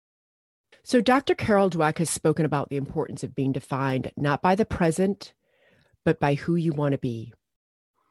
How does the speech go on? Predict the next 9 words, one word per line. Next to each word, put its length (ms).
So 160
your 100
future 280
self 260
is 100
not 220
someone 340
you 120
discover, 720